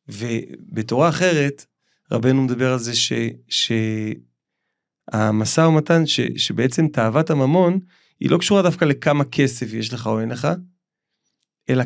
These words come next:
כמה אתה מאמין שהשם יתברך יכול לפרנס אותך בקלות. וזו שאלה, כל אחד ואחת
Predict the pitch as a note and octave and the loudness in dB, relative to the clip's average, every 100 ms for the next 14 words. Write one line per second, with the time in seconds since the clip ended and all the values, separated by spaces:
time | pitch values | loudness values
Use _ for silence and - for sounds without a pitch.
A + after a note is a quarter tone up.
0 | A#2+ F#3+ G#3 G#3+ F#3+ D#3+ C#3+ C3+ C3+ E3 | 0 2 4 2 4 4 4 4 4 6
1 | G#3+ G#3+ G3 _ _ _ _ _ _ - | 6 4 0 _ _ _ _ _ _ -4
2 | B2+ - E3+ F3 E3+ D3+ E3+ D#3+ - C#3 | 0 2 4 4 2 2 2 2 2 2
3 | D#3+ D#3+ B2 - A#2 B2 - - _ _ | 2 0 0 0 0 -2 -6 -20 _ _
4 | _ _ _ _ _ _ - G3 A3+ A3+ | _ _ _ _ _ _ 0 2 4 4
5 | A3+ F#3 F#3+ D#3 F#3+ D#3+ D#3+ C#3+ E3 | 4 4 2 2 0 2 2 2 -2